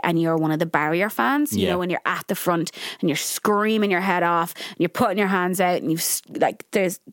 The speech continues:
Speaker 1: tears streaming down your face, and for that moment you swear to God that the person on stage is singing to you, and you have spent all of your money to be there, you're buying all of the merch on the way out. This is your life.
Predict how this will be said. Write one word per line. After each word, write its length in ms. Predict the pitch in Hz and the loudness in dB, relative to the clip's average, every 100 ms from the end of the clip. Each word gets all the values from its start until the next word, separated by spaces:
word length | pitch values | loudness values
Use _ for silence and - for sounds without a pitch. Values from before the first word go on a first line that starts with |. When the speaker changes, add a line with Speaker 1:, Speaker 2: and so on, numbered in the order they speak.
| - | -4
Speaker 1:
tears 380 | - 226 208 196 | 0 2 2 0
streaming 320 | - 196 185 | 0 0 2
down 240 | 190 185 | 2 2
your 80 | 180 | 0
face, 360 | 180 185 170 - | 0 0 0 0
and 260 | - 190 - - | 0 0 -4 -6
for 160 | - 220 | -2 0
that 220 | 214 202 | 2 0
moment 460 | 202 196 196 190 - - - - - | 2 2 2 0 -2 -8 -12 -12 -2
you 200 | 226 202 | 0 2
swear 480 | - - 226 202 | 0 0 2 2
to 100 | 208 | 0
God 300 | 208 190 180 | 2 2 2
that 160 | 180 170 | 0 0
the 80 | 180 | -2
person 480 | - - 202 180 196 | -4 -2 0 2 2
on 100 | 180 | 2
stage 320 | - 170 170 | 2 2 0
is 80 | 175 - - | -4 -6 -4
singing 560 | - - 220 208 196 | -2 0 2 2 2
to 320 | - - 214 196 | 0 -2 0 2
you, 280 | 165 110 - - - | 2 2 -2 -8 -4
and 160 | 196 202 | 0 2
you 260 | 226 240 | 4 2
have 380 | 226 220 185 180 | 2 0 0 0
spent 340 | - 190 170 - - - | -2 0 0 -2 -2 2
all 280 | 247 247 | 4 4
of 100 | 233 | 2
your 100 | 202 190 | 0 0
money 280 | 185 180 | 2 2
to 160 | 180 190 | 0 -2
be 200 | 175 180 | 0 2
there, 180 | 175 170 | 2 2
you're 200 | 165 185 | 0 -2
buying 360 | 175 185 185 185 | 0 0 2 0
all 340 | - 226 233 | 0 2 2
of 100 | 214 | 0
the 80 | 196 | 0
merch 320 | 190 175 - | 0 0 -2
on 60 | 180 | 0
the 80 | 175 | 2
way 180 | 165 165 | 2 2
out. 160 | 160 - - - _ | 0 -4 -10 -12 _
This 320 | 233 226 - | 0 0 0
is 200 | 214 185 | 0 0
your 120 | 190 180 | 0 2
life. 480 | 170 160 - - | 2 0 -4 -10